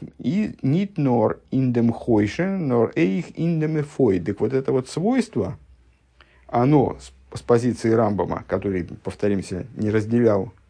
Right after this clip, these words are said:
между, э, Хойшином и Эфодом как украшениями, оно представляет собой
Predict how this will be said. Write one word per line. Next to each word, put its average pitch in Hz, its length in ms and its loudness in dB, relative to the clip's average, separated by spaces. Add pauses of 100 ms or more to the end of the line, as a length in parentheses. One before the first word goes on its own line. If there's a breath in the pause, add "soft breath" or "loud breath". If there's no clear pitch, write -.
между, 98 680 0 (160)
э, 98 520 -2 (120)
Хойшином 98 500 -2 (100)
и 107 200 -2
Эфодом 101 480 -2
как - 380 -4
украшениями, 107 880 -4 (800 soft breath)
оно 131 240 4
представляет 123 680 4
собой 196 520 0